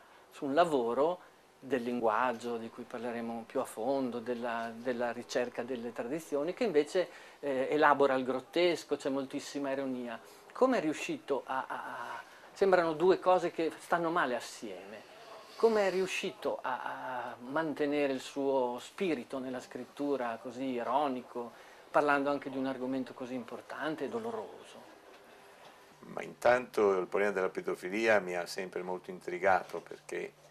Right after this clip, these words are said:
Speaker 2: eh, insomma, dipende con quale sguardo lei lo considera, ma, insomma, resta sempre un'aggressione spaventosa all'innocenza, insomma, muove,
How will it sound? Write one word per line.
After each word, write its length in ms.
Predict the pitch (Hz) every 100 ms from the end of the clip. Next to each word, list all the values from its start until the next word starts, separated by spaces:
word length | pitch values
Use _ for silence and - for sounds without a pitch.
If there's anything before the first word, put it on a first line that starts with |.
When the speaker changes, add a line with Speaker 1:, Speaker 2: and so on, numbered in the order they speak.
| - _ - - - - - - - -
Speaker 2:
eh, 580 | - - - - - -
insomma, 400 | - - - - - -
dipende 460 | 90 - 98 98 87
con 140 | 87
quale 320 | 87 92 90
sguardo 580 | 82 98 98 95 87 90
lei 200 | 92 95
lo 120 | 90
considera, 680 | 85 92 - 90 85 87 82
ma, 260 | 82 80 80
insomma, 460 | 80 - - - - - -
resta 420 | 87 90 90 85
sempre 680 | - 87 87 - 95 85 85 - - -
un'aggressione 720 | 85 80 87 - - 90 82
spaventosa 920 | 82 - 90 87 85 - 95 90 87 87
all'innocenza, 1040 | 85 90 85 85 95 90 87 87 - 87 - - - - - - - -
insomma, 320 | - 104 95 - - - -
muove, 720 | 110 113 120 104 101 92